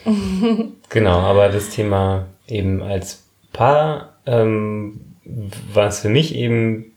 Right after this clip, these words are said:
Speaker 2: war oder ist es für mich halt spannend, einfach zu erleben, auch im Kontakt mit dir, im Vergleich zu anderen Partnerschaften, die ich hatte in meinem Leben,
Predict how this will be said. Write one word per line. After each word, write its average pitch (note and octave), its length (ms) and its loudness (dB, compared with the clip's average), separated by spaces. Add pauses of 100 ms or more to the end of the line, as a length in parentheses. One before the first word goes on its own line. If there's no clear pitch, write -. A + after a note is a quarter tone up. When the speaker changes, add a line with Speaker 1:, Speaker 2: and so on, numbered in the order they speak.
(120)
Speaker 2:
war A#2 340 4
oder A2 120 6
ist - 160 -2
es - 100 -8
für B2 60 0
mich C3 180 2
halt A2+ 300 0
spannend, C#3+ 420 0
einfach A2 440 -4
zu - 120 -4
erleben, A2+ 400 2
auch G#2 180 2
im G#2 100 -2
Kontakt G2+ 400 -2
mit G2+ 160 -2
dir, A#2+ 360 2
im G#2 280 -6
Vergleich G#2 380 0
zu - 160 -6
anderen A#2+ 240 2
Partnerschaften, A2 680 0
die G2+ 60 -8
ich G#2 140 -12
hatte G2+ 180 -2
in G2 60 -2
meinem G2 160 2
Leben, F#2+ 460 0